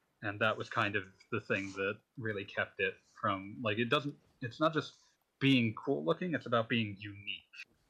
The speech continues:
and sticking out and just generally, uh, making that, uh, that aesthetic work for you for the length of an entire game. And that's, that's a lot of work, especially when you're dealing with something like Lament of Innocence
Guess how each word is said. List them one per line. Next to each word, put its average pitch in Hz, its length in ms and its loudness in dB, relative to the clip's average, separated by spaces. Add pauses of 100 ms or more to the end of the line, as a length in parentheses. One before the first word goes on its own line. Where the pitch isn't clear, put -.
(280)
and 101 260 -6
sticking 110 500 -4
out 95 280 -2 (160)
and 98 380 0 (120)
just - 280 -4
generally, 104 480 -2 (960)
uh, 107 180 6
making 107 460 2
that, 98 300 4 (220)
uh, 101 480 2 (540)
that 110 200 6
aesthetic 113 500 4
work 110 280 4
for 107 200 2
you 95 240 0
for 117 120 2
the 101 80 -2
length 98 380 0
of 98 120 -2
an 90 120 -6
entire 90 400 -2
game. 90 340 -10
And 95 80 -16
that's, - 420 -8
that's 117 160 2
a 165 40 6
lot 151 160 8
of 131 80 6
work, 113 300 2
especially 120 480 2
when 110 160 2
you're 110 100 2
dealing 101 480 -4
with 101 140 -10
something - 360 -8
like 98 160 -2
Lament 95 220 -10
of 92 100 -18
Innocence 95 400 -14